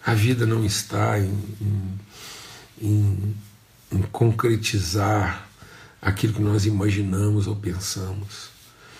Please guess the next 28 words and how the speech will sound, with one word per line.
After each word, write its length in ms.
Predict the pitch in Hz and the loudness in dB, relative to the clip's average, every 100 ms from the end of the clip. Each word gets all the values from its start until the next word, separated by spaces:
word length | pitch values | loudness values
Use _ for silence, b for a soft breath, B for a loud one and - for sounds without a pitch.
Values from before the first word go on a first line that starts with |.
| B B | B B
Mas 200 | - 104 | 0 4
a 40 | 110 | 4
vida 300 | 95 110 107 | 4 2 2
está 320 | 101 - 101 | 0 2 2
em 100 | 113 | 2
conhecer 840 | - 120 123 113 113 - 101 104 - - - - B B B B B B B B B - | 0 -2 2 2 2 -2 0 0 -2 -10 -18 -20 B B B B B B B B B -2
esse 280 | 98 - 117 | 0 2 4
mover, 560 | 113 107 95 101 104 | 4 2 2 2 2
esse 220 | 92 - | 2 -4
poder 420 | - 101 95 95 95 | -6 -6 -2 0 0
de 120 | 92 | -2
Deus 380 | 92 95 101 - | -2 -2 -2 -4
que 120 | 95 | -2
vai 200 | 95 104 | 0 2
operar 680 | 95 - 98 92 95 98 | 0 -2 0 0 0 2
em 120 | 107 101 | 2 2
nós, 400 | 92 92 95 95 | 0 -2 -2 -2
através 580 | 98 107 90 92 95 | -2 -2 -2 0 0
de 120 | 95 92 | 0 -2
nós, 420 | 92 - 92 - | -2 -4 -6 -8
muito 1000 | 95 101 117 131 139 135 107 107 - 107 | -4 0 2 4 4 4 2 -6 -8 -6
além 460 | 101 92 98 101 98 - B B B B B - | -6 -4 -4 -4 -6 -12 B B B B B -8
do 80 | |
que 120 | 104 110 | -2 2
nós 180 | 101 | 2
podemos 480 | - 92 92 98 - | 2 -2 0 0 0
pedir 720 | - 110 98 92 104 127 123 - - | 0 0 0 2 2 2 0 -6 -12
ou 680 | - 117 123 127 131 135 135 | 0 4 4 4 4 2 0